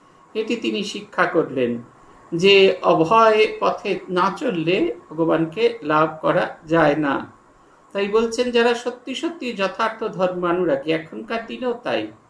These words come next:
যারা সত্যিকারের ধর্মানুরাগী তারা এখনো আসেন, তারা মন্দিরে এসে বসেন, প্রণাম করেন, চলে যান। আর যারা visitor থাকেন, যথার্থ ধর্মানুরাগী নন,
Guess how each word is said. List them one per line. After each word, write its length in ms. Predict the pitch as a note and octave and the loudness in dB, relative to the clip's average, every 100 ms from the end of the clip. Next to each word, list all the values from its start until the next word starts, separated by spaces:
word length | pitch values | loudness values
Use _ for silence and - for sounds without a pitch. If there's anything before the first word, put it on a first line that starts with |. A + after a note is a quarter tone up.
| _ _ _ - | _ _ _ 0
যারা 220 | F#3+ A3+ | 2 2
সত্যিকারের 680 | A3 A#3 - A#3+ B3 B3 F#3+ | 0 -10 -12 -4 2 2 2
ধর্মানুরাগী 800 | F#3 F3+ G3+ G#3 G#3+ G#3+ A3 | -2 -2 -2 -2 -2 -4 -4
তারা 220 | B3 G#3+ G3+ | -6 -4 -2
এখনো 400 | D#3+ - A3+ A3+ | -4 -8 -6 -2
আসেন, 440 | F#3+ - G#3 A#3 - _ _ _ _ | -2 -4 -10 -10 -12 _ _ _ _
তারা 200 | F3+ F#3+ | 2 2
মন্দিরে 440 | F#3 F#3+ G3 G#3+ | 2 0 0 -2
এসে 220 | G#3 G#3 | -2 -2
বসেন, 420 | G3 E3+ E3 G#3 G#3+ - | -4 -4 -4 -8 -10 -8
প্রণাম 360 | E3 E3+ G3 F#3+ | -2 -2 -2 -4
করেন, 380 | G3 G#3 C#4+ D#4+ | -4 -4 -4 -4
চলে 280 | E3 D#3 C#3 | -4 -4 -4
যান। 240 | - A2+ - _ _ _ _ | -6 -6 -10 _ _ _ _
আর 200 | F3+ F3 | -4 -2
যারা 260 | F3+ G3+ A3 | 0 0 0
visitor 520 | F#3+ G3 A3 A3+ A#3 A3+ | -4 -8 -8 -4 -2 -2
থাকেন, 380 | G#3+ G3 A#3 C4 | -8 -8 -8 -8
যথার্থ 440 | G3+ D#3+ G3 - | -8 -8 -8 -8
ধর্মানুরাগী 880 | G#3+ F#3 F3+ F3+ F3+ F#3+ F#3 E3+ F#3+ | -6 -4 -4 -2 -2 -2 -4 -6 -6
নন, 280 | F3 F3 | -4 -4